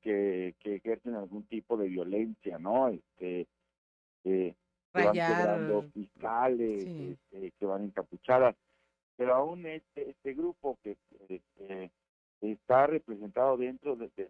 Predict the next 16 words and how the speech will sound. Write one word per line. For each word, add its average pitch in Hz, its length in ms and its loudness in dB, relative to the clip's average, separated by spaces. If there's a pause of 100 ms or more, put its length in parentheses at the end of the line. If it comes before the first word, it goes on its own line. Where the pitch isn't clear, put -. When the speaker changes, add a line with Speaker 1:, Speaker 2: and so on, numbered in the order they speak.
(100)
Speaker 1:
del 95 140 -10
mismo, 110 540 -4
dentro 98 300 -2
de 92 60 2
la 82 140 -10
misma 107 260 -6
marcha, 110 320 -2
es 113 60 -2
decir, 117 260 -6
es 117 120 -4
una 123 140 0
marcha 113 320 -4
plural, 95 480 0 (440)
es 101 100 -12
una 120 160 -2
marcha 110 520 0